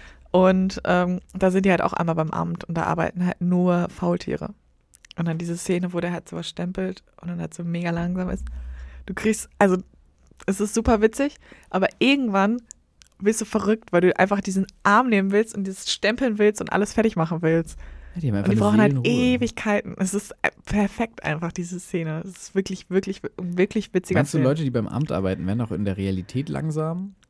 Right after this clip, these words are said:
Speaker 2: Oder ist es nur so, dass sie nur in dem, in dem Kontext Beamtsein langsam sind? Und so chillen, so,
Speaker 1: Mm.
Speaker 2: ja, mach ich heute nicht, mach ich morgen.
Speaker 1: Ja, ich glaube, weil die Arbeitszeiten das nicht zulassen, die sind Opfer ihrer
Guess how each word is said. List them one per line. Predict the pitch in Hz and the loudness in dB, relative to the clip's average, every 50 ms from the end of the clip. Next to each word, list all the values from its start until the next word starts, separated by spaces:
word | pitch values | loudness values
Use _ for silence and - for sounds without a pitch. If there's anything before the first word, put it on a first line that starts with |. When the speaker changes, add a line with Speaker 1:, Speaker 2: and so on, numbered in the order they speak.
| _ _ _ _ _ _ _ _ _ _ _ _ | _ _ _ _ _ _ _ _ _ _ _ _
Speaker 2:
Oder | - 110 120 120 | -2 2 2 2
ist | 113 113 - 139 | 2 2 0 -4
es | 113 - | -2 -2
nur | 131 123 | -2 0
so, | 117 120 | 0 0
dass | 113 113 - | 0 -2 -2
sie | - 117 | 0 0
nur | 113 120 123 113 | 0 0 0 0
in | 110 | 0
dem, | 110 107 107 101 | 0 0 0 0
in | 65 98 | 0 -2
dem | 101 98 107 | -2 -2 -4
Kontext | - 110 110 107 104 95 - - - _ _ _ _ _ - | -4 -4 -4 -2 -2 -4 -4 -8 -18 _ _ _ _ _ -14
Beamtsein | - - - 98 101 - - 85 82 82 | -10 -6 -6 -6 -6 -4 -4 -2 -2 -2
langsam | 82 82 82 80 80 80 80 | -2 -4 -4 -4 -6 -6 -6
sind? | 80 82 80 82 - - - - - - _ _ _ _ _ _ _ _ _ _ _ _ _ _ _ - - - - | -6 -6 -8 -10 -12 -14 -18 -20 -20 -20 _ _ _ _ _ _ _ _ _ _ _ _ _ _ _ -20 -18 -8 -8
Und | 95 87 | -6 -4
so | - 95 | -4 -6
chillen, | - - - 104 98 98 95 92 90 | -6 -2 0 2 2 2 2 0 0
so, | 85 82 82 82 87 95 _ - | -2 -2 -2 -2 -4 -6 _ -6
Speaker 1:
Mm. | 185 185 190 190 | -6 -4 -2 -2
Speaker 2:
ja, | 196 196 - 139 | 0 0 0 2
mach | 190 196 | 0 0
ich | 202 202 196 | -2 -2 -4
heute | 95 85 - | -4 -4 -6
nicht, | 87 87 | -6 -6
mach | - 80 | -6 -6
ich | - - | -6 -4
morgen. | 82 85 82 85 85 - 196 | -6 -4 -4 -4 -2 -2 0
Speaker 1:
Ja, | 190 185 185 190 196 202 202 202 202 - - _ - | 0 2 2 2 2 4 4 2 2 0 -4 _ -10
ich | 196 190 - | -10 -8 -2
glaube, | 196 180 170 180 220 233 240 240 226 233 226 220 - _ _ _ _ _ _ _ - | -2 0 2 2 0 0 0 0 0 0 -2 -4 -6 _ _ _ _ _ _ _ -6
weil | 185 190 180 | -2 -2 0
die | 185 - | 0 2
Arbeitszeiten | - 180 196 196 190 - - 196 170 - - 170 | 2 4 2 2 0 -2 -4 -2 -2 -2 -2 -4
das | 165 160 - | -6 -6 -6
nicht | 165 160 - - | -8 -10 -10 -8
zulassen, | - 190 175 160 170 160 - 175 | -10 -8 -6 -6 -8 -8 -8 -10
die | 170 | -8
sind | 170 175 156 - - | -8 -8 -8 -6 -6
Opfer | 190 - - - 160 | -6 -6 -2 -2 -2
ihrer | 160 165 165 160 160 151 - | -2 -2 -2 -2 -4 -2 -4